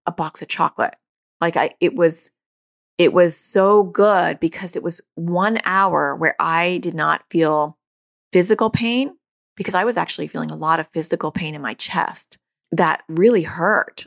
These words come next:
like, on a physical level. And so I didn't feel any physical pain, and we were able to laugh and, like, root for somebody and get into someone else's drama. And for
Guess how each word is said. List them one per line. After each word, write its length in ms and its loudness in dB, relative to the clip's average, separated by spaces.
like, 120 -4
on 120 -2
a 140 -16
physical 380 0
level. 360 -2
And 280 -6
so 420 0
I 80 -2
didn't 220 0
feel 140 2
any 220 -2
physical 360 -4
pain, 500 -8
and 480 -4
we 100 -4
were 100 2
able 200 2
to 140 -8
laugh 520 0
and, 120 2
like, 140 0
root 240 2
for 140 -4
somebody 840 0
and 180 -6
get 160 -4
into 220 -6
someone 340 -4
else's 380 -4
drama. 640 -2
And 220 0
for 220 0